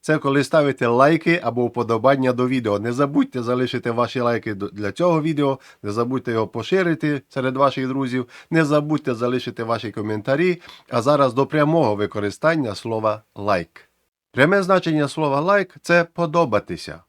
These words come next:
Можна використовувати в різних формах, залежно від часу, звичайно. Подобався, подобалася, подобалися, подобається, буде подобатися і так далі. Але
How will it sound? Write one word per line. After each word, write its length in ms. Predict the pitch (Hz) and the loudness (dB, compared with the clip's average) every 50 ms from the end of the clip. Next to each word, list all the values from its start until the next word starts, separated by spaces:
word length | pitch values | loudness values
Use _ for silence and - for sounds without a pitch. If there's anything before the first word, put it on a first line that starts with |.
| _ _ - | _ _ -6
Можна 260 | 101 123 160 156 175 | -2 -2 0 0 0
використовувати 600 | 165 143 139 - 131 127 127 - - 143 135 - 117 | 0 0 -2 -2 -2 -2 -2 -2 -2 -2 -2 -2 -2
в 80 | 113 | -2
різних 280 | 139 147 117 110 104 - | -2 -2 -2 -2 -4 -4
формах, 380 | _ 170 196 202 190 156 131 113 | _ -2 0 0 0 0 0 0
залежно 400 | 113 120 131 147 135 120 120 113 | 0 2 2 2 0 -2 -4 -6
від 180 | 120 113 - | -6 -8 -4
часу, 320 | - 123 107 90 - 87 90 | 0 0 0 0 0 -6 -10
звичайно. 420 | 92 92 87 - 87 85 82 98 | -10 -10 -10 -10 -10 -10 -12 -12
Подобався, 760 | - - 180 165 139 143 139 131 127 131 127 120 - - 127 | -4 -4 -2 0 2 2 2 4 4 0 0 -2 -4 -8 -10
подобалася, 840 | - - 139 135 127 131 131 123 123 123 123 123 123 117 - 127 123 | -8 -8 -8 -4 -2 -2 -2 0 -2 -2 -2 -2 -4 -4 -6 -10 -10
подобалися, 1120 | - - 131 127 123 131 131 120 120 120 117 117 113 120 127 131 - - - 131 127 - - _ _ - - - - _ | -8 -8 -8 -6 -4 -6 -4 -4 -4 -4 -4 -4 -4 -4 -6 -6 -8 -8 -6 -6 -6 -6 -8 _ _ -20 -20 -20 -20 _
подобається, 1300 | - 131 127 113 107 123 139 135 120 123 127 123 120 131 135 127 - - - - 131 123 120 113 107 - | -4 -4 -4 -2 0 0 0 2 2 0 0 0 0 -2 -2 -2 -4 -10 -8 -2 0 0 0 0 -4 -10
буде 340 | - 113 127 143 143 123 120 | -14 -8 -8 -6 -4 -4 -6
подобатися 840 | 113 - 120 127 120 123 127 120 110 113 110 - - 117 101 - 113 | -6 -6 -8 -4 0 0 0 0 0 -4 -6 -6 -10 -10 -8 -8 -8
і 100 | 120 120 | -8 -6
так 200 | 110 - 117 107 | -6 -6 -6 -4
далі. 280 | 107 117 110 98 92 87 - - - - - _ | -2 0 0 0 -2 -8 -12 -20 -20 -20 -20 _
Але 480 | - - 127 127 131 151 175 190 185 | -8 -4 -2 0 2 2 2 2 2